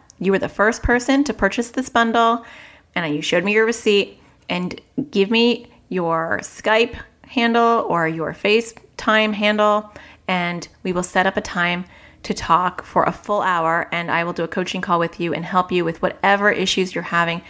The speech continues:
with your child. So even if you're not into social anxiety and that's not your child's thing, these other online classes are amazing. So if you click my link and you purchase through my link and you email me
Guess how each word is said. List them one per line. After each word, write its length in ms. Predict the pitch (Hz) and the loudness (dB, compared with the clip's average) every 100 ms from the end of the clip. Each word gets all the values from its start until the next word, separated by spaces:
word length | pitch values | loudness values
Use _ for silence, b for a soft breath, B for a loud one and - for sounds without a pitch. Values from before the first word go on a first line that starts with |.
| B | B
with 140 | 190 180 | -10 -4
your 100 | 160 | -4
child. 320 | - 143 160 - B - | 0 0 0 -4 B -4
So 120 | 240 | -2
even 300 | 220 311 453 | 0 0 0
if 140 | 392 381 | 0 0
you're 80 | |
not 240 | 294 254 - | 2 0 0
into 180 | 247 285 | -2 -2
social 340 | 220 226 240 | 0 0 0
anxiety 520 | 208 190 156 185 330 | -2 0 0 0 0
and 100 | 294 | 2
that's 200 | 165 - | 0 -2
not 180 | 165 170 | -4 -4
your 80 | 196 | -4
child's 340 | - 185 165 | 0 2 2
thing, 400 | - 170 208 254 B B B B B B - | -4 -4 -2 -4 B B B B B B -2
these 240 | 247 - - | 0 0 2
other 300 | 202 240 269 | 2 4 4
online 340 | 208 208 196 | 2 2 0
classes 440 | 185 160 170 214 208 | 2 0 2 0 2
are 180 | 180 - | 0 0
amazing. 760 | 160 156 165 165 160 143 139 - B B B | -2 -4 -2 -2 -2 -4 -4 -8 B B B
So 260 | - 214 - | 0 0 4
if 180 | 214 247 | 2 2
you 60 | |
click 260 | 247 339 349 | 2 0 2
my 320 | 247 247 285 | 2 2 2
link 280 | 311 240 196 | 2 2 -2
and 100 | 202 | -4
you 60 | |
purchase 360 | 208 247 247 233 | -4 -4 -2 -2
through 160 | - 214 | -2 -2
my 240 | 208 220 | 0 2
link 380 | 220 214 202 - B B B | 2 2 -2 -8 B B B
and 180 | 196 208 | -2 -2
you 80 | 202 | -2
email 460 | 233 294 240 190 | 0 2 4 2
me 360 | 180 175 170 170 | 0 -2 -4 -6